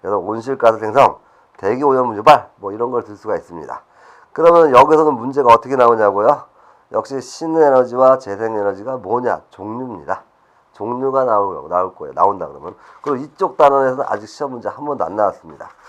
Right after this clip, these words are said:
그 이쪽 단원에 제가 예상하는 거는 만약에 문제가 난다면 신재생에너지가 아니라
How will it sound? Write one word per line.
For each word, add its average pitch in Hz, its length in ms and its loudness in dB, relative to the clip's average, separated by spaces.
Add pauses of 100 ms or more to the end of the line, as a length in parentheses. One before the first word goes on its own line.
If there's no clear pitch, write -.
(240)
그 139 100 -8
이쪽 151 420 -4
단원에 151 400 6
제가 127 460 4
예상하는 120 600 2
거는 101 400 0 (1200)
만약에 160 480 2
문제가 120 320 -6
난다면 98 520 -2
신재생에너지가 117 1120 -6
아니라 82 400 -2